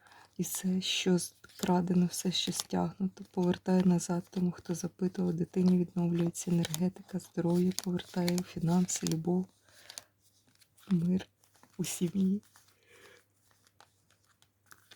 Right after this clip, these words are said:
От Боже, одвертай на віки вічні, більше нападати не зможе. Знімаю приворот.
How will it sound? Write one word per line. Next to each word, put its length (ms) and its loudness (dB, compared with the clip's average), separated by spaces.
От 180 0
Боже, 360 2
одвертай 580 -4
на 80 -2
віки 380 -6
вічні, 520 -4
більше 380 0
нападати 800 0
не 180 4
зможе. 720 -2
Знімаю 600 2
приворот. 720 -4